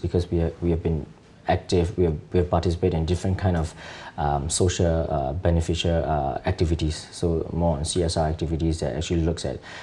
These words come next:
flood victims, you say. Um, we have a lot of C S R activities in safety, uh, campaigns and stuff.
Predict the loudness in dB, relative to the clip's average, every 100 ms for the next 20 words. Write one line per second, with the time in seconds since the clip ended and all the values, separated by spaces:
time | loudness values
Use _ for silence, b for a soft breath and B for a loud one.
0 | B -12 0 0 2 0 0 2 2 2
1 | -2 -6 -4 0 2 2 0 B B -4
2 | -4 -6 -10 -4 0 0 0 0 0 -2
3 | 0 0 2 2 0 0 2 0 0 -2
4 | 0 0 0 2 0 0 -2 -2 -4 -2
5 | 4 4 6 6 4 0 0